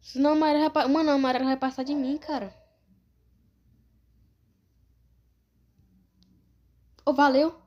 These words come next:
Eu vou ficar aqui, ó. Só mais um ponto. É só ficar aqui, mano. Já passei aqui, já passei. Ganhei, galera. Toma aqui, galera. No próximo mapa. É, galera. Depois daquele mapa, depois daquele jogo que a gente jogou, e aí vinha aquele de arma, onde eu solta-, soltaria foguete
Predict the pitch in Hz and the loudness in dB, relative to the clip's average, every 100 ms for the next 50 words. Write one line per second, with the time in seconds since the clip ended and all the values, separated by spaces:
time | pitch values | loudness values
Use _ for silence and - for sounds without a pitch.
0 | _ _ _ _ _ _ _ _ - - | _ _ _ _ _ _ _ _ -20 -20
1 | - 240 262 269 339 - 381 262 262 330 | -12 -2 0 0 -2 0 0 0 0 0
2 | 453 427 294 226 214 240 330 359 - 285 | -2 -2 -4 -4 -8 -12 -14 -14 -14 -12
3 | 208 202 - _ 226 247 262 277 262 - | -12 -14 -20 _ -8 -6 -2 -2 -2 -6
4 | 269 269 262 277 254 247 247 247 233 247 | -6 -6 -4 -4 -2 -6 -6 -10 -8 -2
5 | 269 254 214 202 190 208 - _ _ _ | 2 2 0 -4 -6 -10 -18 _ _ _
6 | _ _ - 285 294 294 262 247 247 269 | _ _ -2 0 2 4 2 0 -2 0
7 | 277 233 240 262 269 - - - - - | 0 -2 -4 -4 -6 -6 -20 -20 -18 -8
8 | 233 233 226 220 262 330 381 370 339 285 | -4 -2 -2 0 0 2 0 0 0 0
9 | 262 320 - 254 285 294 285 269 233 226 | 0 -2 -2 -2 -2 0 0 0 -2 -6
10 | 220 262 269 - - _ - 254 254 269 | -2 0 0 -4 -20 _ -4 -2 0 0
11 | 262 262 254 240 262 240 226 214 214 233 | 0 -2 -2 -2 -2 -2 -2 -2 -4 -6
12 | 226 226 233 233 - 240 226 220 220 247 | -8 -8 -6 -4 -6 -8 -6 -6 -6 -10
13 | 220 208 226 269 269 302 | -6 -4 0 -2 -2 -8